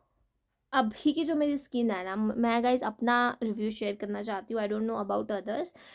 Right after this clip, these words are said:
अ, म-, maybe उनके जो रिजल्ट्स हैं वो भी अच्छे हो, लेकिन मुझे बहुत सूट किया और मैंने already थर्ड जो सीरम है वो ऑर्डर कर दिया। I am, I am like, I am liking this product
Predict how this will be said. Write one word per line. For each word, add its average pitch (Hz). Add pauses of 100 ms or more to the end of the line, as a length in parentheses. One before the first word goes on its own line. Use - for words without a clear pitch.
(280)
अ, 190 (300)
म-, 240
maybe 233
उनके 226
जो 220
रिजल्ट्स 208
हैं 214
वो 208
भी 214
अच्छे 214
हो, 233
लेकिन 269
मुझे 220
बहुत 262
सूट 226
किया 214 (380)
और 208
मैंने 247
already 226
थर्ड 214 (120)
जो 214
सीरम 208
है 208
वो 226
ऑर्डर 196
कर 311 (140)
दिया। 214
I -
am, 208
I 208
am 208 (100)
like, 202
I 220
am 220
liking 240
this 220 (160)
product 185